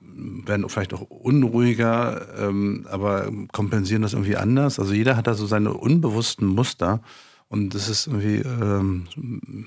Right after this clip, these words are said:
spannend. Also, ja. Genau. Ich hab noch eine,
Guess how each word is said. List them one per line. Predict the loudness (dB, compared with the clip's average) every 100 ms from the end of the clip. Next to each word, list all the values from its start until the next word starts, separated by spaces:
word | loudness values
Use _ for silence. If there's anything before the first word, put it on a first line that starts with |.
| -12
spannend. | -4 0 0 -2 -12 _
Also, | -4 -2 -4 -12 _ _ _ -10
ja. | -8 -10 _ _ _ _ _ _ _ _ _ _ _ _ _ _ _
Genau. | -6 -6 -8 -14 _ _ _ _ _ _ _ _ _ _ _ _
Ich | 2
hab |
noch | 4
eine, | 4 2